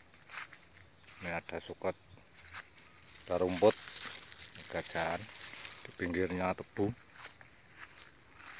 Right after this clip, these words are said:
Ini milik tetangga. Ini sobat-sobat, kita lagi lihat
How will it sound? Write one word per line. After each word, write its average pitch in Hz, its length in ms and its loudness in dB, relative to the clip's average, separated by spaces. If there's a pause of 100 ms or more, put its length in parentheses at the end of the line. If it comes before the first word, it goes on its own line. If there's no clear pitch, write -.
(800)
Ini 80 240 -4
milik 78 240 -6
tetangga. 87 640 8 (1900)
Ini 92 240 -4
sobat-sobat, 95 640 2 (240)
kita 80 480 0 (2000)
lagi 80 320 -6
lihat 95 480 10